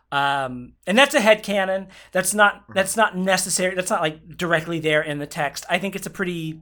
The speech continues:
Speaker 1: it's, it's a strong read, I, but it's whatever. But it's just,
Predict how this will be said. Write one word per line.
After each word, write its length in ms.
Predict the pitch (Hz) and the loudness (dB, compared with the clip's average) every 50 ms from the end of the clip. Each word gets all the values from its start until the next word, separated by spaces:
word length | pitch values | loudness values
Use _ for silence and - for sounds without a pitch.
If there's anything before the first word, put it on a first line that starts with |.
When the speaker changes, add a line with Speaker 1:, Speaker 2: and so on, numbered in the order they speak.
| _ _ | _ _
Speaker 1:
it's, 160 | 185 160 - | -10 -10 -6
it's 180 | - 196 151 - | -6 -6 -4 -2
a 40 | 160 | -2
strong 460 | - - - 247 247 226 214 202 180 156 | -2 -2 0 2 4 4 4 2 0 -4
read, 260 | 151 147 143 139 139 | -6 -4 -4 -4 -4
I, 380 | 151 147 160 160 - 185 175 170 151 | -4 -4 -4 -6 -8 -16 -20 -8 -2
but 240 | 185 180 170 - - | -2 0 0 -2 -4
it's 180 | 202 185 175 190 | -8 -6 -6 -2
whatever. 480 | 180 190 196 180 135 113 117 110 113 - - - - - - - - - | 2 4 4 4 4 2 -4 -8 -8 -10 -16 -16 -16 -16 -16 -18 -2 4
But 100 | 214 247 | 6 6
it's 120 | 269 262 | 6 6
just, 320 | 277 294 269 - - - | 4 2 2 2 -2 -4